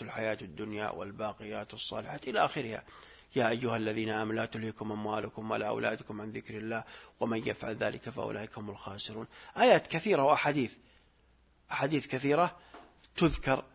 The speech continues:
لماذا؟ الله عز وجل أنزل القرآن تثبيت كما قلنا قبل قليل، وهذه الأحاديث كلها تثبت الإنسان وتعينه، كقول النبي عليه الصلاة والسلام: "ما مثلي ومثل الدنيا إلا كراكب استظل تحت شجرة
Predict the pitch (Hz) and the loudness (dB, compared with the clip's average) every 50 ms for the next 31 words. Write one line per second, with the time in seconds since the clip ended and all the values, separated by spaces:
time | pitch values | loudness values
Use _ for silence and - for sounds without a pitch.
0 | - - - 143 151 160 151 127 117 - - - - - - 165 160 143 135 151 | -16 -8 -4 -2 0 2 0 0 0 -2 -6 -6 -4 -4 -2 0 2 2 2 2
1 | 135 - 147 139 151 170 139 139 175 165 147 151 143 139 - 160 185 190 - - | 2 2 2 2 2 0 0 2 2 2 4 2 2 2 2 4 4 4 2 0
2 | 175 - - 190 147 - - 143 131 127 - - 135 127 120 - - 117 - 123 | -4 -2 2 0 2 2 2 2 2 2 2 2 0 0 0 0 -2 -4 -4 -4
3 | - - 113 - - - - - - - - _ - 147 151 160 156 151 143 135 | -4 -4 -4 -8 -8 -12 -14 -20 -20 -20 -10 _ 2 6 8 8 8 8 6 2
4 | 120 - - 131 123 135 120 - - _ _ - _ _ _ _ _ _ - - | 2 0 0 -2 -2 -2 -4 -6 -10 _ _ -20 _ _ _ _ _ _ 0 2
5 | 147 131 127 120 120 117 117 107 107 - - 123 113 143 143 - - 127 - 123 | 2 4 4 2 2 4 4 4 2 0 -4 -4 -2 -2 -2 -2 -2 -4 -4 -4
6 | 120 113 113 120 - - 117 113 117 - - - - _ _ - 127 - - 117 | -4 -4 -4 -2 -2 0 0 0 -2 -4 -8 -20 -20 _ _ -8 -6 -6 -6 -6
7 | 117 117 - 135 - - 147 143 131 123 123 120 117 120 131 127 113 113 113 117 | -6 -4 -4 -2 4 6 6 6 6 6 2 2 0 0 0 0 2 2 0 0
8 | 113 110 - - 110 113 110 107 - 110 104 104 - - 120 120 139 160 160 - | 0 2 0 0 2 0 0 -2 -2 -6 -6 -4 -2 0 6 8 8 8 8 6
9 | - - - - - - - - - 113 120 117 117 117 127 127 - 120 110 113 | -2 -14 -18 -18 -18 -20 -16 -8 -4 0 2 2 4 4 2 0 0 -2 -2 0
10 | 110 107 110 117 123 120 120 104 101 101 113 - 123 120 120 120 127 139 - - | 0 0 0 0 0 -2 -2 -6 -6 -6 -4 -2 -2 0 2 0 0 0 -2 -6
11 | - - - _ _ _ - 147 135 127 117 117 110 101 - - 120 113 117 113 | -18 -20 -20 _ _ _ 0 0 0 2 2 2 2 2 2 0 0 2 2 2
12 | 113 - - 104 110 107 110 107 - - 107 107 123 117 113 107 107 - - 120 | 2 0 -4 -4 -2 0 0 0 0 0 -2 0 0 0 0 -2 -4 -4 -4 -6
13 | - - - 107 - 127 113 117 110 107 110 107 - 120 117 117 | -6 -6 -4 -2 -2 -2 0 0 0 -2 -2 -2 -2 -4 -4 -4